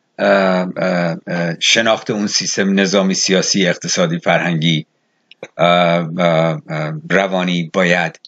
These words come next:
جایگاه خودتون رو پیدا کنید و آلترناتیو و بدیل آزادانه و شرافتمندانه و انسانی خودتون و خودتون و پدرانتون و مادران ما که جهان رو پردیس کرده بودن پیدا کنید.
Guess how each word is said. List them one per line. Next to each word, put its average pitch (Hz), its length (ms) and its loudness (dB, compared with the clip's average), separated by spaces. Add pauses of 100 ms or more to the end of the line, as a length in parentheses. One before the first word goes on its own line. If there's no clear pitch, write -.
(960)
جایگاه 113 560 4
خودتون 110 360 0
رو 95 60 2
پیدا 95 260 2
کنید 92 280 0
و 95 60 -2
آلترناتیو 101 720 0
و 98 60 2
بدیل 101 640 0 (1500)
آزادانه 101 880 2
و 92 120 2
شرافتمندانه 92 1080 2
و 104 80 0
انسانی 95 720 2 (480)
خودتون 95 560 0
و - 20 -4
خودتون 95 480 0
و 87 60 0
پدرانتون 87 840 0
و 82 40 2
مادران 85 560 2
ما 82 280 0 (480)
که 92 100 2
جهان 113 320 2
رو 101 80 0
پردیس 87 420 -2
کرده 80 300 -2
بودن 78 200 -4
پیدا 76 260 -6
کنید. - 280 -16